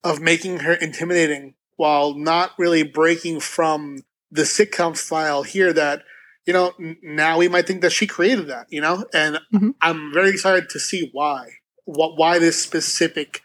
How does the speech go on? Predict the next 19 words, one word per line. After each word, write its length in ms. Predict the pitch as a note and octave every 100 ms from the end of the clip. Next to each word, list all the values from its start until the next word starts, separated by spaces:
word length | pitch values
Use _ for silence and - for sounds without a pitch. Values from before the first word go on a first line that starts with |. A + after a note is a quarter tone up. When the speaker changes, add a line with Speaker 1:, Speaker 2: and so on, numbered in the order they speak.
| - - _
Speaker 1:
style. 720 | - - - C#3+ C#3 C3+ C#3+ _ _
Obviously, 640 | F3+ F3 G3 G3 - E3+ E3+ -
it 140 | E3+ D3+
has 280 | D#3 D#3 C#3+
this, 220 | D3+ -
like, 240 | C#3+ C3+
um, 360 | C3+ B2+ B2 A2+ - - - _ _ _ - _
you 60 | G3+
know, 80 | F3+
these 360 | C3+ F#3 F3
episodes 1000 | F3 F3+ F#3+ F3+ E3 D3 C3+ - - - _ _ _ _ _
of 200 | E3 D#3
sitcoms 640 | D3 - G#3 - E3+ D#3 D3+ -
end 400 | E3+ F3+ F3 D#3
with 320 | D#3 D3 _
perfect 320 | - G3+ G3 E3+
resolution. 680 | F3+ E3 D#3+ D#3 D3 C#3 D#3
You, 120 |
you 60 | D3+